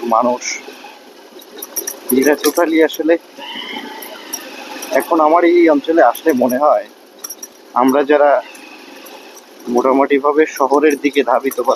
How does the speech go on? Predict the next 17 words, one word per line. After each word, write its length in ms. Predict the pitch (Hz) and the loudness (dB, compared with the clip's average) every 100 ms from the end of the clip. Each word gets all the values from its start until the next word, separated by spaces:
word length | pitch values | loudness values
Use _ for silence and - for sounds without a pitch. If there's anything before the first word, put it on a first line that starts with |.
| - | 0
থানা 200 | 139 143 | 0 2
লেভেলে 360 | 139 143 156 147 | 2 2 2 2
বসবাস 400 | 175 151 139 123 - | 0 0 0 -2 -4
করি, 180 | 110 110 - - - - - - - | -8 -8 -16 -20 -20 -20 -20 -20 -4
তাদের 280 | 127 131 139 | 0 2 2
চাইতে 360 | 165 151 160 | 2 2 4
এরা 120 | 151 147 | 4 2
মিনিমাম 340 | 135 151 160 156 - | 0 -2 0 -2 -2
তিরিশ 240 | 165 185 143 | 2 2 2
বছর 280 | 135 - 131 | -2 -2 -6
পিছিয়ে 420 | 117 - 120 98 | -6 -4 -2 -2
আছে, 240 | - 101 | -4 -8
আমার 200 | 98 113 | -4 -2
এরকম 340 | 117 123 123 117 | 0 0 0 -2
মনে 140 | 110 101 | -2 -2
হয়। 120 | 98 92 - - - - - - - - - | -4 -8 -12 -20 -20 -20 -20 -20 -20 -14 -2
দেখুন 260 | 127 127 | -2 0